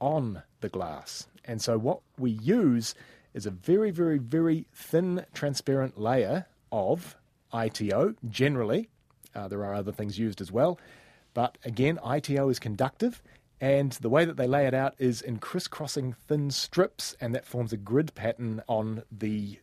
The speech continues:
surface of your device, which you actually can't see. <laughs> So what happens then? So you touch the I T O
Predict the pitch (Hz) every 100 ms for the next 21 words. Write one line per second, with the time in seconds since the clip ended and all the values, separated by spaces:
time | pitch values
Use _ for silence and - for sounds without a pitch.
0 | _ _ - - 113 110 - 113 101 -
1 | - 104 101 98 101 - 113 101 120 160
2 | - - - - - - _ 107 113 -
3 | - - 110 110 - 95 95 98 - 208
4 | 147 - - - 120 - 113 - _ _
5 | - 135 - - _ - 202 165 - -
6 | 160 175 160 185 160 107 101 85 - 165
7 | 147 135 131 - 214 - 160 147 151 143
8 | - 135 131 131